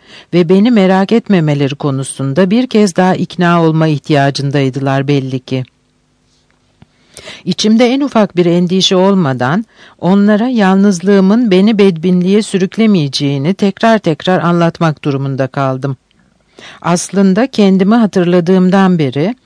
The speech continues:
geceleri yanımdaki odada yatmasına,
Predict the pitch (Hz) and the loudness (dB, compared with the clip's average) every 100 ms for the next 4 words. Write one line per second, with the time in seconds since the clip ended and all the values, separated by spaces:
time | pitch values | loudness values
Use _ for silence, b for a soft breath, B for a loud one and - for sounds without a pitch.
0 | b b b - 196 185 202 214 247 233 | b b b -2 0 2 2 2 2 2
1 | 196 196 190 185 233 185 165 175 202 165 | 4 2 2 0 0 0 0 2 2 0
2 | - 147 139 151 131 143 | -2 -6 -4 -4 -4 -6